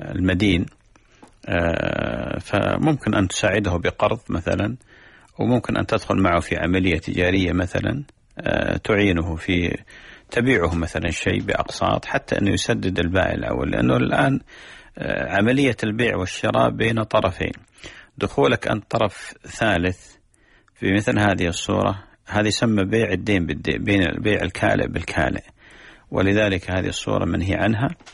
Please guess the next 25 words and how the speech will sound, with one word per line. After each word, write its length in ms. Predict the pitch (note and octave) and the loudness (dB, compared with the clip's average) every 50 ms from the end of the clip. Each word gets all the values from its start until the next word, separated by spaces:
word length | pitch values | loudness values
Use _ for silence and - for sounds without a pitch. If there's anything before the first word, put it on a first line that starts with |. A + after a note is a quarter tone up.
| - - - - - - | -20 -20 -20 -20 -14 -6
وهناك 460 | - G#2 G2 G#2 G#2+ G#2 F2+ - - | -2 0 2 4 4 2 2 0 -4
الحمد 300 | F2 - - F#2+ F2+ - | -6 -4 -2 -2 -2 0
لله 120 | F2+ D#2+ - | 0 -2 -2
حلول 400 | - - F#2 F#2 G2 G#2 A#2 A2+ | -2 -2 -2 0 2 0 0 0
تستطيع 500 | - G2+ F#2+ - - G2 - - G#2 F2+ | -2 -4 -4 -4 -6 -6 -2 -2 0 0
من 160 | F2+ F#2 F2+ | 0 -2 -2
خلالها 720 | - - F#2+ F#2+ F#2+ F#2 F#2 F#2+ F2+ F2+ G2 A2 A#2+ B2+ - - - - - - - - - _ _ - | -2 -2 0 2 2 2 2 2 2 2 0 0 0 -4 -6 -14 -20 -20 -20 -20 -20 -20 -20 _ _ -4
أن 120 | F#2+ F2+ - | -4 -2 0
تنفع 360 | - B2 A2+ G2 - - F#2+ F#2 F#2 F#2 F#2 - - | 0 0 0 2 0 0 0 0 0 0 0 0 0
ال-، 340 | - E2+ E2 D#2+ D#2 - - | -2 0 0 0 0 0 0
المدين، 500 | E2+ E2+ E2+ F2 E2+ F#2 F#2+ G#2 C3 - - - _ _ _ _ _ _ _ _ _ _ - - | 0 2 2 2 2 2 2 2 2 0 -4 -8 _ _ _ _ _ _ _ _ _ _ -8 -8
أن 80 | F2+ | -6
تنفعه، 640 | - - F#2 E2 E2 - G2 F#2 F2 D#2+ F2+ A2+ C3+ - _ _ _ - - - _ - _ _ _ - | -2 0 -2 0 2 0 0 2 2 0 0 0 -2 -4 _ _ _ -20 -20 -20 _ -20 _ _ _ -4
آه، 680 | - F#2 F2 E2+ D#2+ E2 E2 G1+ G1+ G1+ G1+ G1+ G1+ - | 0 0 2 2 2 2 2 2 0 0 0 -2 -4 -4
مثل 320 | - - - - - - | -2 -2 -2 -2 0 0
ما 140 | F#2 F2 F2 | 0 2 2
ذكرت 340 | - F2 - - F2 - - | 0 -2 -4 -4 -6 -4 -4
لك 100 | F2+ - | -6 -6
كأح-، 360 | - - - - - - - - - | -4 -6 -4 -2 -2 -4 -4 -6 -4
كأحد 420 | - - - - - - - - | -2 -2 0 0 2 0 0 0
الصور، 400 | - - - - G#2 G2 G2+ G2+ | 0 -2 -2 -2 0 0 0 0
والصور 340 | - - - - - B2+ G#2+ - - | 0 -2 -2 0 2 2 2 0 -2
كثيرة، 360 | - F#2 F#2 F#2+ G2+ - - | -4 -2 0 0 0 0 2
إما 160 | E3 C#3 A#2 | 2 2 2
القرض، 400 | G2+ - - F#2+ F#2+ F2+ - - | 2 2 0 0 0 0 -2 -6